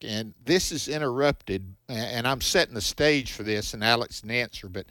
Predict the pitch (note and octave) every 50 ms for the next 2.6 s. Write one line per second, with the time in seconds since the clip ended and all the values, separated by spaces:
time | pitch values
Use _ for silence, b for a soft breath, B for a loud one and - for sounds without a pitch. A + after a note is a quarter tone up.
0 | B B B B B B B _ _ _ - B2 A#2 - B2+ C3+ F3 G3 - -
1 | C#3 A2+ - - C3 C#3 D3 C#3+ B2 G#2+ G#2+ A2+ A#2 A#2+ A2 - - G#2+ G2+ G2+
2 | G2+ A2 A#2+ C3+ D3+ E3 F3 D#3+ - E3+ E3+ E3